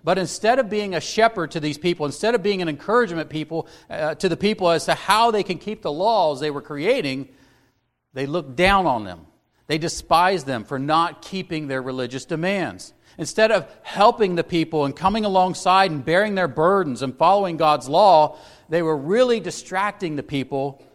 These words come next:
by adding their own regulations and demands and just piling it on, and then despising those people when they wouldn't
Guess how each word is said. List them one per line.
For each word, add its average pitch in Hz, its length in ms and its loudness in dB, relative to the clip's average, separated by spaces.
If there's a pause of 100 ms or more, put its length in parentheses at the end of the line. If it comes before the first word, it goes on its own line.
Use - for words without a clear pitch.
(160)
by 139 160 2
adding 180 420 4
their 151 240 -2
own 175 480 0
regulations 147 720 -2
and 131 120 -4
demands 131 480 -2
and 113 80 -10
just - 180 -6
piling 170 540 2
it 139 100 -2
on, 107 380 0 (360)
and 127 200 -8
then 147 420 0 (300)
despising 156 680 0
those 139 200 -4
people 139 320 -6
when 123 160 -6
they 117 100 -4
wouldn't 120 460 -6